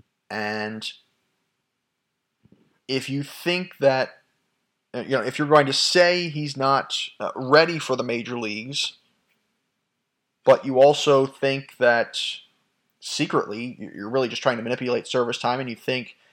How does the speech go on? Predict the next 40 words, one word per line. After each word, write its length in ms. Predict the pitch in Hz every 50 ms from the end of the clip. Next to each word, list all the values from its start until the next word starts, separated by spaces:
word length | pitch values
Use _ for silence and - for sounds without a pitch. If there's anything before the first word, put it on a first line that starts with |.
| _ _ _
he's 160 | - 139 139
going 180 | - 135 131 127
to 60 | 127
be 280 | 123 120 117 120 - _
crucial 400 | - - - 190 208 - 165 147
to 80 | 131 123
the 100 | 110 113
success 380 | - 131 117 - 147 123 -
of 80 | - 113
the 80 | 113 -
team, 260 | - - 123 127 147
but 120 | 143 -
we 80 | - 202
can 120 | 190 165
afford 360 | 131 - - 147 139 131 123
to 80 | 123 127
lose 500 | 123 131 131 131 131 123 120 - - - _ _ _ _ _ -
a 60 | - -
few 260 | - - 147 147 143
games 340 | 127 135 135 127 131 127 113
early 320 | 98 127 135 127 120 120
on 200 | 117 117 117 110
in 60 | 113
the 60 | 104
season, 580 | - - - 196 214 240 190 147 117 127 139 143 _ _ _ _ _ _ _ _ _ _ _
then 520 | - - 123 123 123 151 170 190 196 196
you 100 | 190 170
have 240 | 156 151 143 143 139
that 220 | 139 135 - -
middle 180 | 131 143 139 131
ground. 400 | 110 120 117 85 71 73 - -
You 80 | 120 120
have, 640 | 113 123 120 123 123 120 120 117 117 - - - _ _ _ _ _ _ _ _ _ _ _ _ _
you 80 | - 117
know, 140 | 120 110 -
this 180 | - 117 - -
two 600 | - - - - - - 175 175 170 165 170 165
and 80 | 151
a 60 | 147
half, 640 | 139 135 135 135 135 135 135 135 - - - -